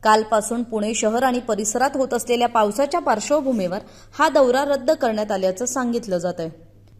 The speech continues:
खरं तर या आठवड्याच्या सुरुवातीपासूनच, म्हणजेच मागील तीन दिवसांपासून पुणे शहरात मुसळधार पाऊस बरसतोय आणि त्यात काल सलग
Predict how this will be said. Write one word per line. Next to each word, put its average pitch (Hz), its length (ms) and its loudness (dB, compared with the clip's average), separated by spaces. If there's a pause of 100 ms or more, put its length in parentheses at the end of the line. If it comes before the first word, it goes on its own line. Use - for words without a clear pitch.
(180)
खरं 294 260 4
तर 349 100 4
या 339 140 4
आठवड्याच्या 311 640 4
सुरुवातीपासूनच, 285 1080 0
म्हणजेच 233 400 -2
मागील 262 440 -2
तीन 330 200 -2
दिवसांपासून 247 640 -4
पुणे 277 400 0
शहरात 233 440 0
मुसळधार 226 480 0
पाऊस 208 340 -2
बरसतोय 180 460 -6 (380)
आणि 214 220 -2 (100)
त्यात 226 160 4 (220)
काल 240 320 6 (100)
सलग 254 320 -2